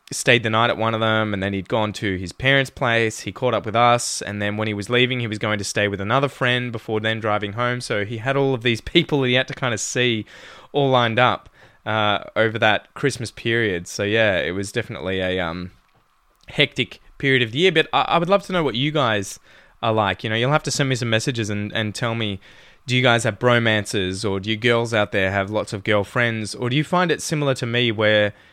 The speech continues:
in the modern age where jobs and careers seem to be taking people away from where they're originally born and where they originally had their friends at primary school or high school or work there,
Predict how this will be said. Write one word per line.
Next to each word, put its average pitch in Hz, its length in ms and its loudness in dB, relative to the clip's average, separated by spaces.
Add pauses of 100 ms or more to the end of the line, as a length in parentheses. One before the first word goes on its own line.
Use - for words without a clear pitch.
(360)
in 139 120 -2
the 131 60 0
modern 135 260 2
age 117 560 4
where 110 540 4 (320)
jobs 120 720 0 (420)
and 104 160 -10
careers 110 560 2
seem 107 220 -2
to 104 100 -4
be 101 100 -2
taking 107 380 -2
people 98 540 -4 (1000)
away 113 320 4
from 110 240 -4
where 107 140 4
they're 104 180 4
originally 101 480 -4
born 104 440 -2
and 120 140 -4
where 104 100 0
they 101 120 2
originally 101 480 -4
had 98 160 -4
their 98 100 0
friends 98 400 -4
at - 100 -8
primary 107 380 0
school 98 400 -4
or 90 140 -2
high 98 180 2
school 98 360 -4
or 87 80 -4
work 98 380 2
there, 101 400 2